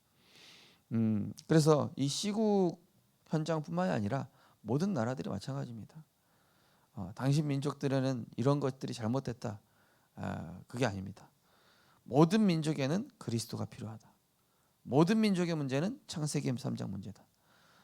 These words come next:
뭐 전 세계에 영적인 문제가 있는데 그것을 그리스도께서 해결하셨다. 그리고 우리가 오직 성령 충만 받아서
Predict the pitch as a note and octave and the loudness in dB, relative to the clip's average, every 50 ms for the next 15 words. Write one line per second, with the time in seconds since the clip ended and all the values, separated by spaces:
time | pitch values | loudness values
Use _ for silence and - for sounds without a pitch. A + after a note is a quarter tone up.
0 | _ _ - - C3 D#3 D3 C#3 D3+ E3 G3 G#3 - A#3 A3+ G#3 G#3 G3 F3+ F3 | _ _ 0 4 6 6 6 6 6 4 4 6 6 6 6 6 6 4 4 4
1 | F3 E3+ E3+ - A#2 A#2+ A2+ - C#3 - B2+ A#2+ A2+ G#2+ G2+ A#2+ A2+ A#2 G#2+ G2+ | 4 4 2 2 0 0 0 -2 -4 -2 -2 -2 -2 0 0 0 0 0 2 2
2 | G2 G2+ A#2 E3+ G#3 C#4 - - - - - _ _ - A#2 A#2 A2 A#2+ A2 G#2 | 2 2 2 2 0 0 -4 -10 -20 -20 -20 _ _ -4 -2 0 0 0 -2 0
3 | - D3 D#3+ G3 F#3+ - - D#4 - - E3+ D#3 - - G3+ C4+ D4 - - _ | 2 4 6 6 4 2 0 -4 -2 -2 -2 -2 0 0 0 0 -2 -6 -16 _
4 | - - A2 G#2 G#2 A2 A2 G2+ A#2 G#2+ - - - - _ _ _ _ _ _ | -8 -4 -2 0 0 0 -2 -4 -8 -12 -16 -20 -20 -20 _ _ _ _ _ _
5 | _ _ _ _ _ _ _ _ _ _ _ - C3 D3 D#3 F#3+ G#3+ - - - | _ _ _ _ _ _ _ _ _ _ _ 0 4 6 8 8 6 6 2 -4
6 | - _ _ _ - - A#2+ A#2 B2 - - C#3 F3+ F#3+ A3 G#3 - - - G#3 | -18 _ _ _ -6 -4 -2 -2 -2 0 4 6 6 6 4 2 -2 0 0 0
7 | G#3 G3+ F3+ - F3+ E3+ D3+ C#3 C3 A#2+ A#2 - G3 G#3+ - | 0 0 -2 0 -2 0 2 2 2 2 2 2 2 0 0